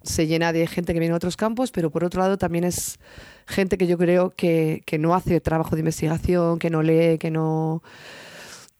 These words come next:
y eso no le hace bien al oficio. Y luego veo también un desgaste en el público. Ahora no es como antes, que la gente hacía cola para entrar a los cafés, teatros, porque como llegaras media hora antes no tenías dónde sentarte.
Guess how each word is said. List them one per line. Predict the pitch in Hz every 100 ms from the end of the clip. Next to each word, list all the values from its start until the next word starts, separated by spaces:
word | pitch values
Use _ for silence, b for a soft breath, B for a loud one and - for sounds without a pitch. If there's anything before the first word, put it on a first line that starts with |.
| _
y | 196
eso | 196 - 226 170
no | 180
le | 160
hace | 151 147
bien | 143
al | 143
oficio. | 147 143 - 131 - _ B B B B
Y | - 208
luego | 233 262
veo | 269
también | 277 233 240
un | 247
desgaste | 214 190 190 220
en |
el | 180
público. | - 180 170 156 156 156 -
Ahora | 151 156 185 202 -
no | 180 165
es | 170 -
como | 196 180 156 151 -
antes, | 170 208 170 156
que | -
la | 160
gente | - 214
hacía | 214 202
cola | - 190 208
para | 151 156
entrar | 151 175
a |
los | 190 165
cafés, | 156 175 170
teatros, | 165 170 196 196
porque | 170 -
como | 156 160
llegaras | 156 156 180
media | 190 202 196
hora | 185
antes | 196 214
no | 196
tenías | 233 220 175
dónde | 156
sentarte. | 139 143 180 208 - 160